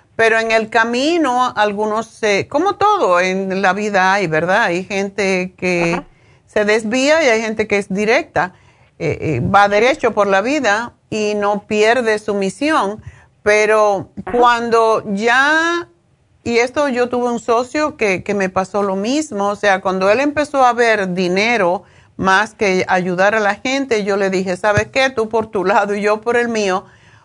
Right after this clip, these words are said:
Speaker 1: porque yo no estoy en esto para, para lucrar, yo estoy aquí para ayudar a la gente, y si tu misión ya cambió, la mía no".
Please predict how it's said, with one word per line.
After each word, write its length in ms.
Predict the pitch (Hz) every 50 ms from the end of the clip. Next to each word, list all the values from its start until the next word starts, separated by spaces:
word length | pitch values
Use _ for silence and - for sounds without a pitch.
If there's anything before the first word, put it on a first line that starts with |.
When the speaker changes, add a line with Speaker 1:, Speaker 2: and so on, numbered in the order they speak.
| _ _
Speaker 1:
porque 280 | - 220 226 220 226 233
yo 120 | 247 262
no 100 | 269 277 277
estoy 280 | 285 - 247 247 247
en 180 | 240 233 233 240
esto 680 | 247 277 311 311 311 - - 208 208 226 240 247 247 - - - - -
para, 640 | 220 208 196 196 202 190 185 180 175 170 147 - - -
para 360 | 214 196 190 190 185 180 175
lucrar, 600 | 185 185 185 180 - 233 233 233 214 180 165 180
yo 120 | 180 180
estoy 200 | 185 - 233 226
aquí 260 | 220 220 220 254 262 254
para 180 | - 240 220
ayudar 320 | 202 202 196 185 180 180 180
a 40 |
la 180 | 175 170 170 180
gente, 360 | 170 214 202 196 196 190 170
y 60 | 175
si 160 | 165 - 175 170
tu 180 | - - 175
misión 480 | 175 175 180 180 - - 220 226 240 247
ya 200 | 233 233 233 233
cambió, 580 | 233 233 208 202 190 202 196 196 226 285 359 359 - _ _ _ _ - _ _ _
la 200 | - 208 208 185
mía 260 | 185 175 156 151 143 135
no". 240 | 131 113 87 -